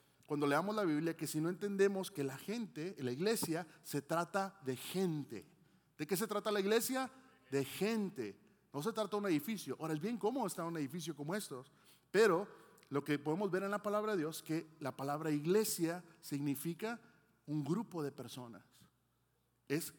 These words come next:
la iglesia es gente, de eso se trata. Nos, ah, muchas veces al no entender cosas y, y, y la terminología ni de dónde vienen las palabras, entramos en unos malos conceptos y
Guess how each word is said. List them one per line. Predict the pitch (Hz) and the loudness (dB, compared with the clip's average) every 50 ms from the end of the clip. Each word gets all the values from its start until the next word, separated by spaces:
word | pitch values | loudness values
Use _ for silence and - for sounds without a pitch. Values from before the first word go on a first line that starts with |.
| - - | -14 -8
la | - 139 | -4 -2
iglesia | 131 139 151 165 170 - 196 180 | 2 2 2 2 2 0 0 -2
es | 180 180 - - - - | -2 -2 -4 -8 -14 -16
gente, | - - - - 196 208 202 190 185 - - 120 104 101 - - - | -16 -10 -4 0 0 2 2 0 -2 -4 -8 -12 -14 -14 -16 -14 -10
de | 143 135 | -10 -8
eso | 135 147 | -8 -8
se | 147 143 131 | -8 -8 -8
trata. | - - 110 101 - - - - _ _ _ _ _ _ _ _ _ _ _ _ _ _ _ _ _ _ _ _ _ _ _ _ _ _ _ _ _ _ - - _ _ _ _ _ _ _ _ _ _ _ _ _ _ _ _ _ _ _ _ - | -8 -10 -16 -16 -16 -20 -20 -20 _ _ _ _ _ _ _ _ _ _ _ _ _ _ _ _ _ _ _ _ _ _ _ _ _ _ _ _ _ _ -20 -20 _ _ _ _ _ _ _ _ _ _ _ _ _ _ _ _ _ _ _ _ -4
Nos, | 147 151 165 156 156 - - - | 0 2 2 2 0 -4 -10 -8
ah, | - 151 156 151 147 147 147 - - _ - _ _ _ _ _ _ _ _ _ | -6 -4 -4 -4 -4 -6 -10 -14 -20 _ -20 _ _ _ _ _ _ _ _ _
muchas | - 170 185 185 226 196 | -6 -4 0 0 2 4
veces | 196 190 233 202 202 | 4 2 2 0 -2
al | 180 170 | 0 0
no | 180 | 0
entender | 196 208 - 202 196 196 196 196 190 | -2 -2 -4 -4 -4 -2 -2 -2 -2
cosas | - 208 208 180 - 180 170 147 | -2 -2 -4 -2 -4 -6 -6 -6
y, | 156 135 - - | -8 -8 -8 -8
y, | 156 135 143 143 143 | -8 -8 -8 -6 -6
y | 135 131 131 127 131 131 - - - _ _ - | -6 -6 -6 -6 -8 -10 -16 -20 -20 _ _ -8
la | 123 135 143 135 | -6 -4 -4 -4
terminología | 139 147 139 139 147 139 135 135 135 135 127 - - 180 208 196 185 | -2 -2 -2 0 0 -2 0 -2 -2 -4 -4 -6 -8 -6 -4 -2 -2
ni | 175 156 139 | 0 0 -2
de | 139 | -2
dónde | 151 170 180 175 | -2 -2 -2 -2
vienen | 185 180 185 196 | -2 -4 -4 -4
las | 190 175 - | -6 -6 -6
palabras, | - 190 165 131 135 147 156 156 151 - - - - - _ - | -4 -2 -2 -2 -4 -4 -6 -10 -10 -12 -20 -20 -20 -20 _ -8
entramos | 143 135 - 165 175 196 190 170 | -6 -4 -2 -2 -2 -2 0 0
en | 180 | 0
unos | 175 185 185 180 | 0 0 -2 0
malos | 180 175 175 180 160 | 0 0 0 -2 -4
conceptos | - - 160 143 - 196 196 196 - 135 123 131 - - | -6 -8 -6 -4 -4 -4 -4 -4 -6 -10 -10 -10 -10 -10
y | - 147 139 147 147 | -8 -8 -8 -8 -8